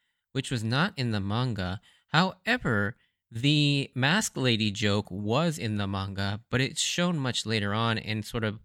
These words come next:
completely separate from Kokoro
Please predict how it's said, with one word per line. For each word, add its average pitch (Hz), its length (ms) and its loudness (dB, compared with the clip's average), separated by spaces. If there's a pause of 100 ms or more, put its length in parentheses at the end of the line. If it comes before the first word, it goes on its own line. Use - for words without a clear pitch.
completely 127 380 -2
separate 101 600 -2 (540)
from 107 440 0
Kokoro 98 580 -4